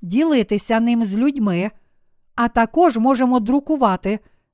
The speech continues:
наші книги в цих країнах.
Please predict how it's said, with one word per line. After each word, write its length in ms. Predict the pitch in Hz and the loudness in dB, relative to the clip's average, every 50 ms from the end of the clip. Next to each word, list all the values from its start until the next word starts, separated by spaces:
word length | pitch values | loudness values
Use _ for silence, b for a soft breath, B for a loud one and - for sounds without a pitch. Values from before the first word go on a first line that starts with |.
| _ - | _ -6
наші 400 | 220 240 240 240 - - 240 220 | -2 -2 -2 -2 -2 -4 -6 -8
книги 540 | - - - 233 262 320 349 294 311 294 | -8 -6 -4 -2 -2 0 0 0 -2 -2
в 100 | 269 - | -2 -4
цих 300 | - - - 285 277 254 | -8 -8 -4 -4 -4 -4
країнах. 800 | - - - 277 277 285 247 240 190 170 160 151 143 - - _ | -6 -6 -4 -2 -2 0 0 -2 -2 -2 -4 -6 -8 -10 -14 _